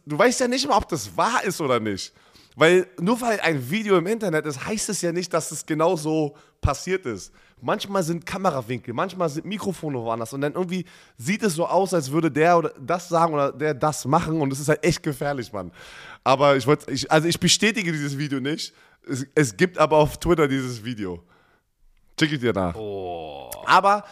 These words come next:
Speaker 1: man muss sagen, Hut ab an Pittsburgh, die Mentalität, die sie jetzt da aufs Feld gebracht haben. Mitch Trubisky,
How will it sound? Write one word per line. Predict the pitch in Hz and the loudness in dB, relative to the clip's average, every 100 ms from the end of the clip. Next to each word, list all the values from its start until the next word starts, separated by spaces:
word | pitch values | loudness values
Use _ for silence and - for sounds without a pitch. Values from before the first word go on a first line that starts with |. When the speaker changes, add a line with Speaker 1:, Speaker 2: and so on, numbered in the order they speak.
| - | -6
Speaker 1:
man | 135 | -2
muss | 170 175 | -2 0
sagen, | 165 160 | 2 2
Hut | 147 151 | 2 4
ab | 147 | 4
an | 143 131 | 2 2
Pittsburgh, | 151 - 131 131 - - | 0 0 0 0 -2 -8
die | |
Mentalität, | 123 131 127 120 - 147 | -4 -4 -4 -6 -4 -4
die | 143 | -2
sie | 120 | -2
jetzt | 123 - | -2 0
da | 120 120 | 2 2
aufs | 117 113 | 0 0
Feld | 135 131 | -2 0
gebracht | - 123 117 123 | 0 2 2 -2
haben. | 117 104 | -2 0
Mitch | 156 - | 0 0
Trubisky, | - 117 160 - 143 | 0 2 2 0 -6